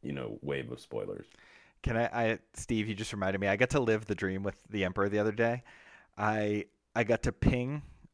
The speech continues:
Speaker 2: a K two, flip, take it, attack, sack it.
Speaker 1: Oh my
Speaker 2: It
Speaker 1: God.
Speaker 2: was,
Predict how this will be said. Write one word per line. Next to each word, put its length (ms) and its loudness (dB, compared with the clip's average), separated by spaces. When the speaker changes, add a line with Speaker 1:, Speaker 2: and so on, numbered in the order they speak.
Speaker 2:
a 80 -2
K 240 4
two, 440 0
flip, 560 2
take 320 6
it, 200 0
attack, 640 0
sack 400 0
it. 180 -2
Speaker 1:
Oh 40 -8
my 320 -8
Speaker 2:
It 40 2
Speaker 1:
God. 60 2
Speaker 2:
was, 440 -6